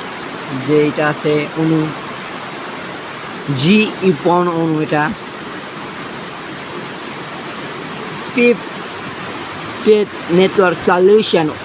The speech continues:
ওয়ান জি ই অনু, আর এফ ফ্ল্যাশ লিংক, আর এফ ফ্ল্যাশ লিংক, জি পন ই স্পন অনু,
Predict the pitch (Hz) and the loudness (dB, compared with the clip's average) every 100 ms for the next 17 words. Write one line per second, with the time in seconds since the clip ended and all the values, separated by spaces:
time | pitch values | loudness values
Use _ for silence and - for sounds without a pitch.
0 | 156 175 185 147 160 196 180 185 - 185 | 4 4 4 2 4 4 4 4 4 6
1 | 185 165 135 - - - 151 160 - 160 | 8 6 4 -2 -8 -4 0 0 0 -2
2 | 165 - - 165 160 160 151 - 185 175 | -2 -4 -4 4 6 6 4 4 4 4
3 | 165 160 185 139 - - - - - - | 2 4 4 4 -2 -10 -10 -10 -12 -12
4 | - - - - 143 139 - 131 151 143 | -12 -10 -10 -2 2 2 0 0 0 2
5 | 156 165 180 175 147 131 135 160 156 151 | 4 4 4 2 0 0 0 2 2 2
6 | 147 - - - 170 175 - - - - | -2 -8 -10 0 4 4 0 -10 -10 -10
7 | - - - - - 175 - 175 175 180 | -10 -10 -10 -8 0 0 2 2 4 4
8 | 196 | 4